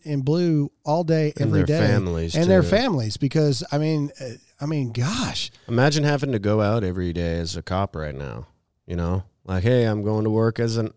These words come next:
Speaker 2: police officer in twenty twenty. I'll see you when I get home, hopefully." Just crazy.
Speaker 1: Well, you know
Speaker 2: Making thirty thousand a year.
Speaker 1: Well, yeah. So, so there's another thing. I mean, we don't pay cops enough. A-,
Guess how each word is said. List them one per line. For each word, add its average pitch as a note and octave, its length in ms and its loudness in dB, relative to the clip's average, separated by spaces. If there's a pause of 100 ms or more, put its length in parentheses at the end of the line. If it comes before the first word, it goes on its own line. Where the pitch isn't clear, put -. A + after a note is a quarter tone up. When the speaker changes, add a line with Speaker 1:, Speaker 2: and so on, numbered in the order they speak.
(140)
Speaker 2:
police A#2+ 460 -2
officer F2+ 640 -6 (120)
in F#2 120 -6
twenty A2 320 -4
twenty. G#2+ 360 -4
I'll F#2+ 100 -2
see - 160 -2
you G#2 100 2
when G2+ 100 -2
I F#2+ 80 -2
get G#2 180 -4
home, F#2+ 340 -4
hopefully." F2 560 -4 (880)
Just - 180 -12
crazy. D#2 440 -4
Speaker 1:
Well, A3+ 300 6
you A2+ 60 6
know A2 60 8
Speaker 2:
Making A2 180 4
thirty A2+ 220 4
thousand G#2+ 400 0
a G#2 40 -2
year. G2+ 360 0
Speaker 1:
Well, A3 340 6
yeah. E3+ 340 2
So, F#3+ 240 4
so F3 180 2
there's F#3 220 2
another D#3 280 4
thing. A#2+ 240 -2
I B2 40 0
mean, C3+ 200 2
we D3+ 80 2
don't F3 240 0
pay D3 160 2
cops B2+ 340 -2
enough. A#2 520 0 (140)
A-, C#3 160 -6